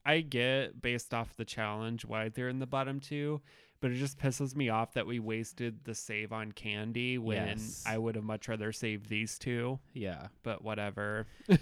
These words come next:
Speaker 2: I hate
Speaker 1: <laughs>
Speaker 2: seeing Olivia sad too. Just, like, it makes me so sad. And I just wanted,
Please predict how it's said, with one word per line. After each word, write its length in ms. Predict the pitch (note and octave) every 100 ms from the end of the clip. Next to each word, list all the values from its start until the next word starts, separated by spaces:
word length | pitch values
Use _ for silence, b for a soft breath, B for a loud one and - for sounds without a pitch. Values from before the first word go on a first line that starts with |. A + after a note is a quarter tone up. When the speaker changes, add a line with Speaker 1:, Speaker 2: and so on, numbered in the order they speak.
| -
Speaker 2:
I 120 | D3+ A3+
hate 240 | F3+ E3
Speaker 1:
<laughs> 40 | -
Speaker 2:
seeing 220 | D3 C#3
Olivia 460 | C3 B2+ A#2+ B2 B2
sad 580 | - A#2+ A#2 A#2 A2+
too. 320 | - C#3 B2 B2
Just, 300 | C#3+ - C#3+
like, 240 | B2 B2
it 80 | C#3
makes 240 | C#3 C#3
me 100 | E3
so 320 | D#3 - B2 A#2+
sad. 500 | - A2+ A2 A2+ A#2+
And 120 | C3+
I 80 | D3+
just 180 | E3 C#3+
wanted, 400 | C3+ C#3 C3+